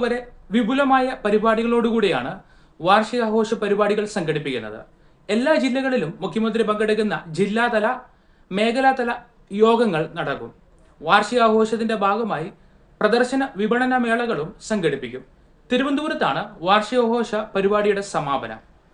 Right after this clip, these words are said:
സംസ്ഥാന സർക്കാരിന്റെ നാലാം വാർഷികത്തിന്റെ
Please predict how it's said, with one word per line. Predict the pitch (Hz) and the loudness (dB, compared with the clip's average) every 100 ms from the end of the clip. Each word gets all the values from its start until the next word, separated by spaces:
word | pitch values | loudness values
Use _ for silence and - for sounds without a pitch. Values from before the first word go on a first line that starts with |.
| _ _ - - - - | _ _ -20 -20 -20 -6
സംസ്ഥാന | 185 185 220 220 | -6 0 2 2
സർക്കാരിന്റെ | 220 202 220 220 147 156 - 180 | 0 2 2 2 -2 -6 -8 -2
നാലാം | 190 220 240 226 | 2 4 2 2
വാർഷികത്തിന്റെ | 214 - 226 233 226 | 0 0 -2 0 -2